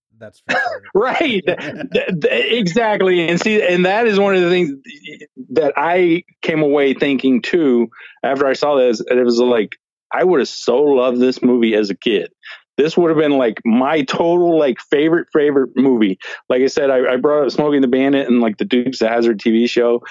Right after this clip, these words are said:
Speaker 2: which I loved, loved that stuff as a kid. And, uh, that's what this one captured that spirit of.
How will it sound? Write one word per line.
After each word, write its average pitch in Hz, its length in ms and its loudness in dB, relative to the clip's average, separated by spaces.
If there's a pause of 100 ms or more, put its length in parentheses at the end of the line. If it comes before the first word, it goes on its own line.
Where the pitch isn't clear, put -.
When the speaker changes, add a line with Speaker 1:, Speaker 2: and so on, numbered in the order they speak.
(280)
Speaker 2:
which 113 260 -2
I 127 120 -2
loved, 127 680 2
loved 123 360 2
that 117 240 0
stuff - 320 -4
as 110 160 0
a 104 60 0
kid. 113 380 0 (460)
And, 120 300 0
uh, 110 380 0
that's 156 300 0
what 160 220 2
this 147 220 0
one 123 320 0
captured 123 460 -2
that 113 220 -2
spirit 120 440 0
of. 98 260 0